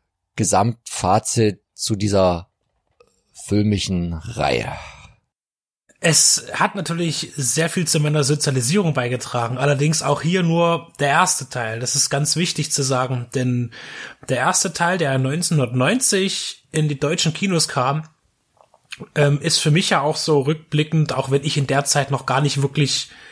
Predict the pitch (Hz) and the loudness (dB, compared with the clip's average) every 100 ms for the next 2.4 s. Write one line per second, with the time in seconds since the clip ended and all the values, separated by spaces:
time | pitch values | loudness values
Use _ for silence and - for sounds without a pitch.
0 | - - _ - 139 - 151 147 139 143 | -20 -20 _ 0 0 2 0 2 2 2
1 | 160 139 147 170 147 - 131 - 214 214 | 2 2 2 -2 -4 -2 -2 2 0 2
2 | 156 139 143 | 2 2 2